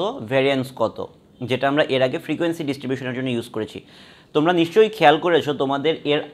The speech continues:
আগে মিন এবং ভেরিয়েন্স এইটা বের করার জন্য চার রকমের এক্সাম্পল আমি already দেখিয়েছি। So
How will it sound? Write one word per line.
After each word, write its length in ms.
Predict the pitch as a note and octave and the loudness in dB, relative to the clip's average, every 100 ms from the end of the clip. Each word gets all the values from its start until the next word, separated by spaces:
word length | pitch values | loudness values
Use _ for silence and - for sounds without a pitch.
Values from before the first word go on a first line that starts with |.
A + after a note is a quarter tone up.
| C3 | 0
আগে 240 | C#3+ D3 D3 B3 - - A#2+ | 2 0 -2 -4 -12 -6 0
মিন 160 | D3+ G3+ G#3+ E3 | 2 2 2 0
এবং 140 | F#3 E3+ C3 | 2 2 4
ভেরিয়েন্স 360 | C#3+ D3+ A2+ - - | 6 4 2 -4 -4
এইটা 160 | C#3 D#3 C3 | -2 0 0
বের 120 | C3 C#3 | 0 2
করার 200 | D3+ D3 | 2 2
জন্য 120 | D#3+ E3 E3 | -2 -4 4
চার 160 | F3 E3 E3+ | 6 6 4
রকমের 320 | E3 E3+ E3 B2 | 0 -2 -2 -2
এক্সাম্পল 360 | B2+ C#3 C#3 C#3 | -2 -4 0 0
আমি 80 | C#3 B2+ | 0 0
already 280 | A#2 A2 A#2 | 0 -4 -4
দেখিয়েছি। 440 | A#2 A2+ B2+ G2+ G2 - - | -4 -2 -4 -4 -8 -10 -8
So 80 | - | 0